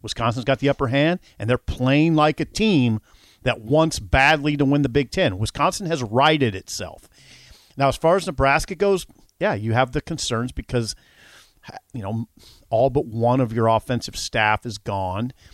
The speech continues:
You wonder how that'll affect the guys. We'll find out a little bit more today from them at the Monday press conference. Yeah, I mean,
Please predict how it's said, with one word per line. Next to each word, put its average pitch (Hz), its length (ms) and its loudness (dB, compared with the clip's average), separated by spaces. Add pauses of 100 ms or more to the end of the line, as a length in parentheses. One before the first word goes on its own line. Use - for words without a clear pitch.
(240)
You 110 120 0
wonder 127 320 2
how 123 120 2
that'll 113 320 2
affect - 520 -4
the 104 80 -10
guys. 98 640 -4
We'll 113 140 -6
find 117 260 0
out 113 120 2
a 110 60 0
little 120 220 -2
bit 127 140 -2
more 120 200 -2
today 98 760 -6
from 98 280 -6
them 101 440 -6
at - 120 -16
the 120 60 -10
Monday 104 300 -4
press 110 300 -8
conference. 92 600 -14 (1160)
Yeah, 101 440 -2
I 104 40 -12
mean, 113 340 -6